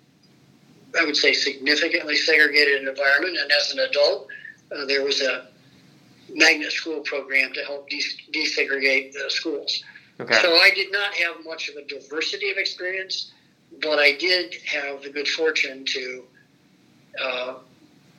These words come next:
Speaker 1: have leadership roles as a class president or student body president and lots of extracurricular activities.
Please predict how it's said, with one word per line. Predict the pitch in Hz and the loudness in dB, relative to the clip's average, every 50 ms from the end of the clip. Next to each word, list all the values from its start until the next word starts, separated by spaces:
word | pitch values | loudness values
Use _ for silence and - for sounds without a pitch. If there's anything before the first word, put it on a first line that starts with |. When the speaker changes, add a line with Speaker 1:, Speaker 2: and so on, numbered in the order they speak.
| _ _ _ _ _ _ - - - - - - - | _ _ _ _ _ _ -20 -20 -20 -16 -4 2 6
Speaker 1:
have | - - 170 151 | 6 6 6 6
leadership | 156 175 190 180 170 - 160 156 147 143 | 2 2 4 4 4 4 2 0 -2 -4
roles | 147 143 143 151 156 175 196 - - - - - - _ _ - - 147 143 | -6 -4 -4 -4 -4 -4 -6 -6 -6 -6 -8 -10 -14 _ _ -10 -8 -8 -6
as | 143 143 - 151 | -6 -6 -8 -8
a | 147 135 131 131 - - _ _ | -6 -8 -8 -10 -10 -14 _ _
class | - - 165 147 143 - - | -4 0 2 2 2 2 0
president | - 156 147 143 135 147 147 143 143 135 127 131 | 0 0 0 0 0 0 -2 -2 -2 -2 -6 -6
or | 131 131 127 - | -6 -8 -4 -4
student | - - - 147 135 135 135 | -2 0 0 -2 -2 -4 -2
body | 143 143 135 139 | 0 2 2 2
president | 135 - 147 135 127 - - 135 131 135 - - - - - - - - _ _ _ _ _ _ - - 135 | 2 2 2 2 2 2 0 0 -2 -2 -4 -12 -20 -20 -20 -20 -20 -20 _ _ _ _ _ _ -2 2 2
and | 135 131 131 131 127 | 2 2 2 -2 -2
lots | 131 143 160 170 185 190 180 - - 160 | 2 4 6 6 6 6 4 2 -2 -2
of | 143 | -2
extracurricular | 151 143 - - 147 143 139 - 147 139 135 135 139 131 131 131 | -2 -2 -2 -4 -6 -6 -6 -8 -10 -8 -8 -8 -8 -8 -8 -8
activities. | 127 127 - 135 135 - - - - | -8 -8 -8 -10 -10 -12 -10 -8 -6